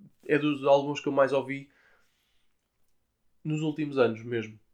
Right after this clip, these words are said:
É, é um dos meus álbuns preferidos. Portanto, é pena, porque eu acho que o Bad Bunny tem imenso potencial, mas tenho medo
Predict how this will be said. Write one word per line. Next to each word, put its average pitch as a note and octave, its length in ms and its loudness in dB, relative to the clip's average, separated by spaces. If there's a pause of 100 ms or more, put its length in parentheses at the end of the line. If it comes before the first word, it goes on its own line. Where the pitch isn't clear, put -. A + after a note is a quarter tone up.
(500)
É, B2+ 60 -4
é A#2+ 720 -8
um B2+ 40 -6
dos B2 100 -14
meus B2 180 -6
álbuns A#2+ 300 2
preferidos. - 540 -10 (1500)
Portanto, - 420 -6 (400)
é E3+ 120 4
pena, D3 380 0 (120)
porque - 160 -12
eu C#3+ 80 0
acho C3 100 -6
que C3+ 60 -16
o - 20 -12
Bad C3+ 160 2
Bunny C3 240 -2
tem C3+ 140 -4
imenso C3 260 -8
potencial, C3+ 640 0 (520)
mas C#3+ 280 -4
tenho D#3 200 2
medo D3 360 -4